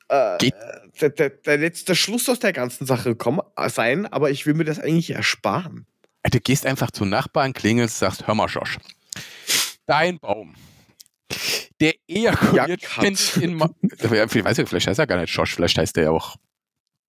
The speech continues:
Speaker 2: Heinz oder Gerd oder
Speaker 1: Keine
Speaker 2: was weiß
Speaker 1: Ahnung.
Speaker 2: ich was.
Speaker 1: Hey,
Speaker 2: Auf jeden Fall
Speaker 1: Typ.
Speaker 2: ein Baum.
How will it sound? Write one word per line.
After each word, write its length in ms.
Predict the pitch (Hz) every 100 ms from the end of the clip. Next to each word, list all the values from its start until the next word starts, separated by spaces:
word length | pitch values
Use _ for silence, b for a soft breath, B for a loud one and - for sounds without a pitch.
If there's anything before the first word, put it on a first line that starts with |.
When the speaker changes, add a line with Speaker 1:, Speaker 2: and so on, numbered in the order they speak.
| -
Speaker 2:
Heinz 400 | 143 208 - _ _ _ _ _ -
oder 160 | -
Gerd 440 | - 123 151 - - _ -
oder 100 | -
Speaker 1:
Keine 120 | 71
Speaker 2:
was 80 | 104 87
weiß 60 |
Speaker 1:
Ahnung. 100 | 120
Speaker 2:
ich 120 | 117 -
was. 140 | - B B B B B -
Speaker 1:
Hey, 120 | 143
Speaker 2:
Auf 100 | 135
jeden 140 | 165
Fall 120 | 180 170
Speaker 1:
Typ. 160 | 240
Speaker 2:
ein 120 | 151 151
Baum. 360 | 117 123 90